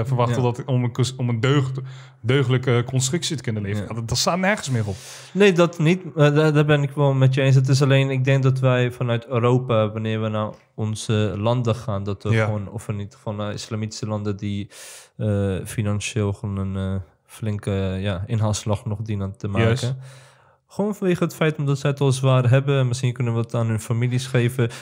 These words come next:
Speaker 2: Want heel veel mensen die soortgelijk werk verrichten, het zware arbeidswerk, eh, voor eventuele, eh, voor anderen die gewoon op vakantie zijn bijvoorbeeld. Ja. Zij zie-, zij gaan juist voor die banen, voor dat,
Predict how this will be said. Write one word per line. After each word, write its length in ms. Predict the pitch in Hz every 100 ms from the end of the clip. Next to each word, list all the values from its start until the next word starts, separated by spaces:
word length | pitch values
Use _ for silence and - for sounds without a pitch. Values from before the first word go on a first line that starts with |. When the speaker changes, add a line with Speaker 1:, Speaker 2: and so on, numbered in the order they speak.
| -
Speaker 2:
Want 180 | 131 135
heel 160 | 156
veel 220 | 135 151
mensen 400 | 139 139 135 139
die 120 | 127 123
soortgelijk 560 | - 131 131 131 120
werk 260 | 120 117 113
verrichten, 460 | 123 127 131 123
het 120 | 104 -
zware 280 | 113 107
arbeidswerk, 840 | 104 120 117 107 - 117 98 98 -
eh, 260 | 110 101 104
voor 280 | - 104 98
eventuele, 560 | 101 - 110 101 98 101 - 135
eh, 100 | - 50 - - 50 - - - - - - 104
voor 240 | - 131
anderen 280 | - 107 101
die 80 | 104
gewoon 140 | 101 101
op 80 |
vakantie 380 | - - 110 113
zijn 180 | - 104 101
bijvoorbeeld. 580 | - 107 - 98 107
Ja. 220 | 120 117 - - - - _
Zij 240 | - 123 120
zie-, 260 | - 127 131
zij 220 | 127 117
gaan 180 | 127 120
juist 240 | 131 131
voor 100 | 135
die 100 | 113
banen, 280 | 110 110 110
voor 280 | 139 131
dat, 140 | 113